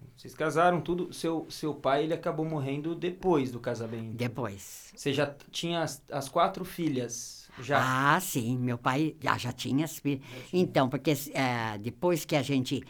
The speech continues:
Speaker 2: casamos, ficamos no Cambuí,
Speaker 1: Uhum.
Speaker 2: morando lá na casa,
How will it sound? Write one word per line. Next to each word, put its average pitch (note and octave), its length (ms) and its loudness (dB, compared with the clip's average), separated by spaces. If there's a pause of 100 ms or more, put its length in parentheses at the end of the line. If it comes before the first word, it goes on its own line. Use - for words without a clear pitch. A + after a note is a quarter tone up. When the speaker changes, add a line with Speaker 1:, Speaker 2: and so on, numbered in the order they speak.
(220)
Speaker 2:
casamos, D3 500 2
ficamos C3+ 280 4
no B2+ 140 0
Cambuí, C#3+ 600 4 (200)
Speaker 1:
Uhum. - 100 -18 (240)
Speaker 2:
morando B2 480 2
lá B2 260 0
na C3+ 200 0
casa, A#2+ 500 -4